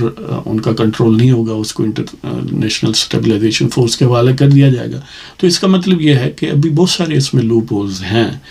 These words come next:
لیکن بہرحال جو کہ، آ، وہاں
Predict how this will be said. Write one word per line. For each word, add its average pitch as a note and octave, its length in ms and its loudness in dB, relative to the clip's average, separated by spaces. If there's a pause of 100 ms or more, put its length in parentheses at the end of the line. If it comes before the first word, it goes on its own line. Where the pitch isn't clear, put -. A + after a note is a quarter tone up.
(360)
لیکن E3 300 4 (560)
بہرحال C#3 380 4 (920)
جو C3+ 280 4
کہ، C3 260 2
آ، B2 320 -4
وہاں B2 380 -4